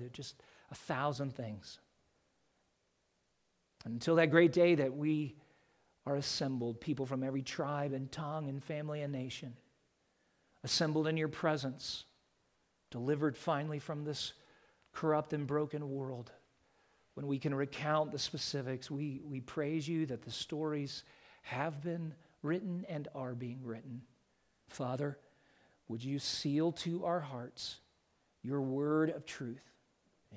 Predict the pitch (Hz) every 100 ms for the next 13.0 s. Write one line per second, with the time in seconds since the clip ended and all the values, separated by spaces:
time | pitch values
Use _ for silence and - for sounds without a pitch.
0 | 120 131 117 147 143 143 147 123 135 127
1 | 151 156 156 - 165 160 147 131 - 160
2 | 165 143 - - 165 170 165 135 135 139
3 | 147 - 123 143 139 127 117 - - -
4 | - - 147 143 170 180 160 - 165 151
5 | - - 143 147 147 147 147 127 123 113
6 | - 170 185 196 - - - - - 135
7 | 120 110 127 160 175 175 175 - 151 139
8 | - 120 110 104 - 120 117 127 120 113
9 | 135 135 117 101 104 120 120 120 107 98
10 | - _ _ _ _ _ - 117 120 127
11 | 107 101 98 110 131 127 127 123 - -
12 | - _ _ _ - 123 131 127 127 123